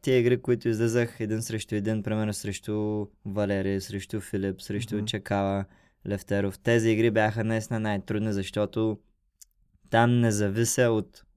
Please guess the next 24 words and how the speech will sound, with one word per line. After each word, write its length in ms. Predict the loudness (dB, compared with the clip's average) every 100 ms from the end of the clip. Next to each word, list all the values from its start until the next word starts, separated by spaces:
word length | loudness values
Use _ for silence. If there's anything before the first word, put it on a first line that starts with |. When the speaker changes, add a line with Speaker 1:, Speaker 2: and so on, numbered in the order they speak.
| _
Speaker 1:
отбора 460 | -8 -4 2 4 4
или 160 | 4 0
от 160 | -2
племето, 540 | 0 0 0 0 -2 -2 _ _ _ _ _
а 120 | -4 -2
единствено 500 | 0 -2 -2 -2 0
на 140 | -2
себе 320 | 2 2 2
си. 240 | -2 -10 _ _ _ _ _
Speaker 2:
Мгм. 300 | -12 -8 -10 -10 -6
Speaker 1:
И 360 | -2 0 0
се 120 | -4 -6
справих 340 | 0 2 2
доста 360 | 2 0 2 0
отлично, 640 | 2 0 0 -2 -2 -4 -12 _ _ _ _ _ _ _
благодарение 640 | 0 2 4 4 4 4
на 100 | 2
това, 240 | 2 2 2
че 80 | 0
съм 200 | -2 0
добър 240 | 0 2
в 180 | 2 0
няколко 500 | 0 0 0 -2 -4
компонента. 880 | -2 -4 -2 -2 0 0 2 2 0